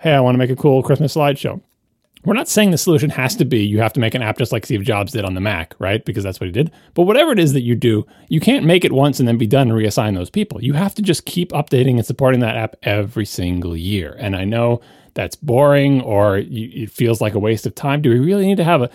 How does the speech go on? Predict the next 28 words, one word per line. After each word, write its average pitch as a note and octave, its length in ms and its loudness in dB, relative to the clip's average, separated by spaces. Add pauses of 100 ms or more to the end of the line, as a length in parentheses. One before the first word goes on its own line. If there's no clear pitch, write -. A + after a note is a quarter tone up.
(280)
a A2+ 140 -2
d-, B2+ 280 -4
a A2+ 120 -2
development C#3+ 480 -2
team C#3 200 0
dedicated B2+ 600 0
to, C3 240 -8
to - 100 -12
photos A#2+ 400 -2
on A#2 120 0
the G2+ 60 -2
Mac A2 300 -6
and G#2+ 100 -2
we F#2+ 100 -2
keep - 200 -4
them B2+ 140 -2
employed B2 400 0
year A2 240 4
after D#3 200 0
year? A2 280 0
We C3+ 120 -2
keep F3 200 0
paying C#3 220 0
them G#2 100 0
money? D3+ 160 0
Yes, C#4 400 0
you B3 80 6
do, G4 440 6